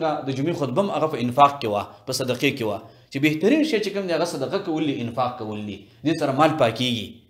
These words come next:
د یو فایده پکې دا ده. بل دا ده چې محبت د مال ورسره نه دی انسان سره. کوم انسان، انسان، کوم انسان چې انفاق ډیر کوي، انفاق. او س-، د تزکیې د نفس دپاره هم رب العالمین فرمایي چې هغه دا دی چې سړی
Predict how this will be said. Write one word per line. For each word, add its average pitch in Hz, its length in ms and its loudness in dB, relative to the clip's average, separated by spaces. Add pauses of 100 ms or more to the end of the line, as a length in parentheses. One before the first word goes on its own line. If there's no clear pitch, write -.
(360)
د 131 160 2
یو 160 120 8
فایده 139 200 2
پکې 135 320 0
دا 117 100 4
ده. 98 140 -2 (580)
بل 151 340 2
دا 226 80 8
ده 233 100 4
چې 202 160 2 (1200)
محبت 165 420 6 (200)
د 156 120 4
مال 202 200 6
ورسره 135 340 0
نه 139 80 4
دی 123 160 0
انسان 117 300 -2
سره. 110 180 -4
کوم 151 160 -2
انسان، 135 220 -4
انسان، 127 360 -2
کوم 139 180 -2
انسان 147 240 -2
چې 127 100 -4 (360)
انفاق 135 380 0
ډیر 117 180 -4
کوي، 107 120 -8
انفاق. 101 440 -6 (680)
او 127 160 4
س-، 135 360 4
د 135 140 0
تزکیې 151 280 0
د 185 160 2
نفس 240 220 2
دپاره 214 260 4
هم 185 200 0
رب 160 120 2
العالمین 165 360 4
فرمایي 175 260 -2 (220)
چې - 120 -2
هغه 139 200 2
دا 180 60 4
دی 165 100 4
چې 135 200 -4
سړی 135 140 0